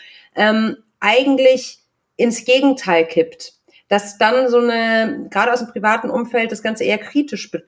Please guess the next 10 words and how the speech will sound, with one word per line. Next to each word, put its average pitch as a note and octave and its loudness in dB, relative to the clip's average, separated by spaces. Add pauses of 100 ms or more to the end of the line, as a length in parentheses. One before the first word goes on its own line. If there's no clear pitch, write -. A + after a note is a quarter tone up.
beleuchtet F3+ 2
wird, F#3 -6
was G3 -4
zum G3+ -6
Anfang C#4 0
einer B3+ 0
Karriere A#3+ 0
eigentlich A3+ -4
befeuert G3 -2
wird. C#3+ -10